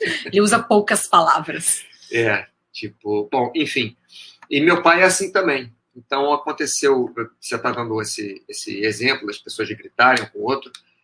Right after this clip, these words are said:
Speaker 2: é, acontecia muito da minha mãe achar que a gente tava brigando e estávamos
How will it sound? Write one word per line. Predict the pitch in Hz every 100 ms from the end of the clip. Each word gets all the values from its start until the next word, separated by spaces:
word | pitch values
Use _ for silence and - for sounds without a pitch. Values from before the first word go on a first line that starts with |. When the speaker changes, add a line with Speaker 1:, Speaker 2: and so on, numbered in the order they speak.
| _ _ 107
Speaker 2:
é, | 110 113 110 110 110 101 98 -
acontecia | - 131 131 123 175
muito | 165 147 143 117
da | 113
minha | 123 120
mãe | 117 123 135 131
achar | 127 135 135
que |
a | 127
gente | 127
tava | 131 131 131
brigando | 131 117 123 135 143
e |
estávamos | - 143 143 151 147 -